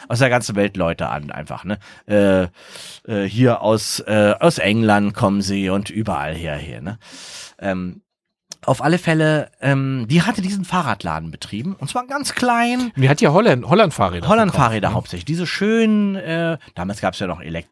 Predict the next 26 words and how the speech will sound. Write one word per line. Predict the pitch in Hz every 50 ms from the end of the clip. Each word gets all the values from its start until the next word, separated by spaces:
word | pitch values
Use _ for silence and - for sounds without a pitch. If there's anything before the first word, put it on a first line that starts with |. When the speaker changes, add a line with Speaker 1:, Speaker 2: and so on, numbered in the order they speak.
| _ _ _
Speaker 1:
elektrisch | - 95 101 101 - - - - -
noch | 85 73 - -
gar | 71 65 67 69
nicht, | 65 - - -
ne? | 87 101 95 - -
Das | 78 80 -
hat | - 170
man | 180 180
Speaker 2:
Nee, | - 101
Speaker 1:
ja | -
Speaker 2:
das | - 95
Speaker 1:
alles | 107
Speaker 2:
gibt's | 120 107 - -
ja | 117
Speaker 1:
mit | - 110
Speaker 2:
erst | 117 156
seit | 160
Speaker 1:
Muskelkraft. | 147 - - 135 107 - - 92 87 85
Speaker 2:
wenig. | 90 90 - -
Ja, | 117 117 110
Speaker 1:
Genau. | 98 98 95 92 92 85 -
Speaker 2:
Gott | 110 107 -
sei | - 101
Speaker 1:
Ja, | -
Speaker 2:
Dank. | 104 107 113 104 - - -
Speaker 1:
genau, | 85 69 62